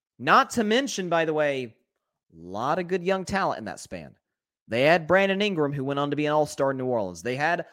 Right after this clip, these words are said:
Lonzo Ball, who up until this latest injury was doing really good things with the Pelicans and with the Bulls. Julius Randle,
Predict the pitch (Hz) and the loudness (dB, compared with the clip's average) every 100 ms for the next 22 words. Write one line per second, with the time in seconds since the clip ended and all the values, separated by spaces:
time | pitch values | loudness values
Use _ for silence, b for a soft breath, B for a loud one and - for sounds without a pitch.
0 | b 120 151 170 175 170 175 175 143 135 | b -4 -2 -2 0 0 4 2 2 -2
1 | 151 147 139 151 127 117 120 175 165 - | -4 -4 -6 -6 -6 -8 0 2 2 -2
2 | 127 123 117 117 135 104 101 147 170 170 | -8 -6 -8 -6 -8 -6 -2 2 2 2
3 | 160 190 170 123 B B - 127 123 147 | 2 0 0 -4 B B -10 -8 -2 2
4 | 156 156 147 139 143 - 131 175 80 - | 2 2 -2 -4 -4 -2 4 4 2 -6
5 | - _ _ _ _ _ _ _ _ _ | -20 _ _ _ _ _ _ _ _ _
6 | _ _ _ _ _ _ _ 110 170 185 | _ _ _ _ _ _ _ -4 4 4
7 | 170 170 214 214 143 - | 4 6 6 6 2 0